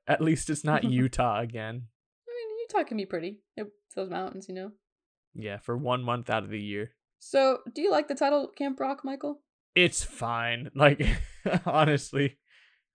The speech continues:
Speaker 1: what does it matter at this point? At least it's not Teen Beach Movie.
Speaker 2: Close enough.
Speaker 1: It got worse. That's all I gotta say.
Speaker 2: The other options for titles were Rock Camp Rules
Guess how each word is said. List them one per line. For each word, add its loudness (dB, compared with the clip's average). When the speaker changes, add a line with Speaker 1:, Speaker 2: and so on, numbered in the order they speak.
Speaker 1:
what 10
does 6
it 4
matter 6
at 2
this 0
point? -4
At 2
least 6
it's 0
not 2
Teen 2
Beach 4
Movie. 0
Speaker 2:
Close -4
enough. -6
Speaker 1:
It 2
got 12
worse. 6
That's 4
all 8
I 6
gotta 0
say. -4
Speaker 2:
The -4
other 4
options 0
for -6
titles 0
were -2
Rock 2
Camp -2
Rules 2